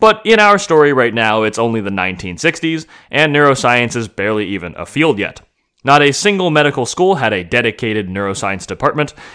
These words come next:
and the Society for Neuroscience was not founded until nineteen sixty-nine. Kandel had no guidance, no lab to join, and he had to strike out on his own in order to pursue this line of research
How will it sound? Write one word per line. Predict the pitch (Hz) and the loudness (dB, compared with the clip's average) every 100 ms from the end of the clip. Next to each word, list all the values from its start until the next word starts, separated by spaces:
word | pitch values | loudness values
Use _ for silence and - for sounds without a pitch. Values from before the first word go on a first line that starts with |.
| - | -8
and | 143 180 175 | 0 0 0
the | |
Society | 170 175 208 220 190 | -2 0 2 2 0
for | 180 135 | 0 0
Neuroscience | 120 117 113 127 135 147 | 2 0 2 0 0 -4
was | 120 117 127 | -8 -8 -6
not | 135 139 147 | 0 0 2
founded | 131 110 107 | 0 0 -2
until | 113 117 110 | -4 -2 -4
nineteen | 92 90 87 92 92 | -4 -6 -8 -12 -12
sixty-nine. | 82 - 80 95 135 82 _ _ _ _ _ | -16 -18 -6 0 0 -2 _ _ _ _ _
Kandel | 147 147 143 175 190 | 0 2 4 2 2
had | 139 127 | 0 0
no | 107 95 | -2 -6
guidance, | 85 98 135 95 - - _ _ 120 | -4 -2 -2 -4 -10 -18 _ _ -2
no | 139 | 0
lab | 170 139 135 | 4 4 2
to | 135 | -2
join, | 107 101 80 - - - - | -4 -6 -8 -16 -20 -20 -6
and | 104 104 | -2 -2
he | 120 | -2
had | 117 117 | 0 0
to | 104 | -2
strike | - 170 165 | 0 2 2
out | 139 135 | 4 4
on | 123 | 2
his | 104 107 | 0 0
own | 156 131 139 | 0 0 -6
in | - 123 | -4 -2
order | 113 | -2
to | 98 104 | -4 -10
pursue | - - - 143 | -14 -10 -2 -2
this | 101 95 - | -2 -6 -8
line | 95 87 | -8 -8
of | 82 | -4
research | 151 151 104 113 - | -2 -2 -4 -6 -10